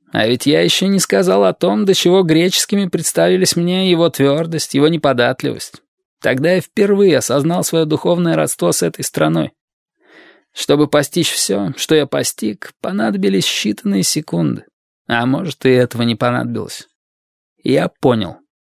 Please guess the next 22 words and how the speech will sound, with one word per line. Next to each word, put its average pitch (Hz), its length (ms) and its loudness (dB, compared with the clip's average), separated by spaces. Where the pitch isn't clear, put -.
Из 127 160 0
всех, - 300 -2
кто - 160 -6
собрался 147 500 0
на 139 120 -2
школьной 160 340 2
площадке, - 720 -2
мне 202 280 4
единственному 175 880 2
дано 139 360 0
выбирать 147 440 2
свободно. 135 640 -2
Весть 175 580 2
и 156 80 0
щит 185 400 -2
этой 165 220 2
свободы 156 800 0
сильнее 170 600 -2
здравого 165 540 0
смысла, 139 720 -2
инстинкта 147 480 2
самосохранения, 147 1120 0